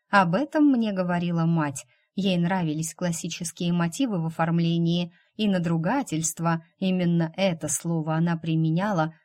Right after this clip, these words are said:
хотя я в полосатых стенах ничего плохого не вижу.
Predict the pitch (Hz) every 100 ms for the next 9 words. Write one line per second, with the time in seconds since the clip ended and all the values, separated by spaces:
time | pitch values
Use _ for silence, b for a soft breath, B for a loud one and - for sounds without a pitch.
0 | B - 180 175 165 277 339 - 160 156
1 | 170 160 156 - - 294 170 - _ _
2 | 294 294 - 196 151 180 214 - 143 156
3 | 170 220 196 143 139 139